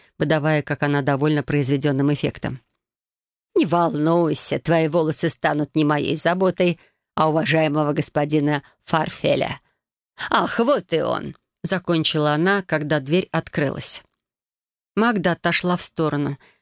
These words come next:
и теперь я смогла увидеть, судя по всему, парикмахера.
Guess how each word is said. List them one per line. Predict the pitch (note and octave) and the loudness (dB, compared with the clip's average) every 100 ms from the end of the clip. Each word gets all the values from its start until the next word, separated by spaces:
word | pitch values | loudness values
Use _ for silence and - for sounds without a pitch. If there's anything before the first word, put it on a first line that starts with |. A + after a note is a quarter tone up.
| - | -4
и | E3 | -2
теперь | - F3+ G3 | 0 0 0
я | E3 | 0
смогла | - E3 D#3 E3 | 0 -2 0 0
увидеть, | D#3 E3 F#3+ F3+ | 0 0 0 0
судя | - D3+ | 0 -2
по | D3+ | -2
всему, | - - C#3 E3+ | -2 -2 0 -2
парикмахера. | - G3+ - C3+ C3 - - | -2 -6 -2 -4 -2 -4 -6